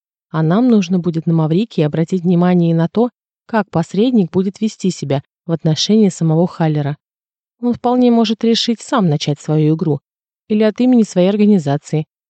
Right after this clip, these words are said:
Сумел же этот посредник выйти на Ц Р У без помощи Халлера, хотя тот наверняка крупный профессионал, из бывших разведчиков Г Д Р. Если бы наши имели доступ к Маркусу Вольфу»,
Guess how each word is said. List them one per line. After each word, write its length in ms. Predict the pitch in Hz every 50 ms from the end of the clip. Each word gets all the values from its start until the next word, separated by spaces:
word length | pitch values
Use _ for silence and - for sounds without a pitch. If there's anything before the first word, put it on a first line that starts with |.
| _ _ _ _ _
Сумел 440 | - - - 185 165 165 190 269 294
же 100 | 247 240
этот 220 | 196 170 165 -
посредник 520 | - 196 208 - - 214 165 139 147 - -
выйти 240 | 208 202 - -
на 120 | 156 160 165
Ц 160 | - - 190
Р 100 | 202 208
У 60 | 190
без 180 | 156 151 165 -
помощи 380 | - 190 175 151 151 - -
Халлера, 440 | 151 - 190 180 165 156 139 135 143 - _ _ _ _ _ _ _ _
хотя 320 | _ 170 170 - 185 175
тот 180 | - 190 180 160
наверняка 460 | 185 180 190 196 202 214 - - 247
крупный 360 | - - 320 247 - 175 151
профессионал, 600 | - - 170 - - - - 202 208 180 139 - - _ _ _ _ _ _ _ _ _ _
из 200 | - 214 190 196
бывших 380 | 185 220 226 - - 254 -
разведчиков 600 | - 233 202 180 190 202 190 - 226 - - 185 175
Г 100 | 175 196
Д 220 | 180 214 202 180
Р. 100 | 147 139 _ _ _ _ _ _ _ _ _ _ _ _ _ _ _ _
Если 400 | - 185 196 254 294 269 - 240
бы 120 | 196 208 202
наши 360 | 196 190 220 214 - - 202
имели 260 | 185 180 190 190 190
доступ 400 | 175 156 180 202 - - 175 -
к 60 | -
Маркусу 500 | 185 180 170 180 - - 185 - - 170
Вольфу», 460 | 165 151 151 160 170 - - 139 131